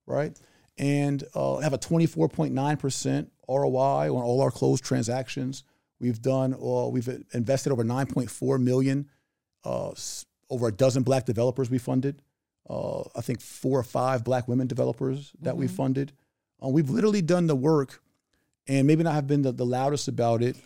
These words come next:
Speaker 2: Yeah, why
Speaker 1: Or
Speaker 2: don't, why don't we know about this? Why aren't you talking about this?
Speaker 1: Um, these things have been said, but he-, he-, here's, here's the real answer why, is I found myself getting so caught up in the responding and explaining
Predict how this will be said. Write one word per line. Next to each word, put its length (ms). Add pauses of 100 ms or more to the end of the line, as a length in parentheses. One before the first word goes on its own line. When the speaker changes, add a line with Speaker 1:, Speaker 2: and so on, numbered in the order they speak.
(140)
Speaker 2:
Yeah, 120
why 160
Speaker 1:
Or 40
Speaker 2:
don't, 200
why 140
don't 260
we 100
know 260
about 280
this? 300
Why 140
aren't 140
you 60
talking 320
about 280
this? 440 (1500)
Speaker 1:
Um, 560 (500)
these 140
things 220
have 320
been 120
said, 520
but 140
he-, 80
he-, 160
here's, 200
here's 180
the 120
real 240
answer 260
why, 380 (920)
is 520 (580)
I 100
found 400
myself 480
getting 200
so 400
caught 360
up 240 (100)
in 100
the 60
responding 960
and 100
explaining 1000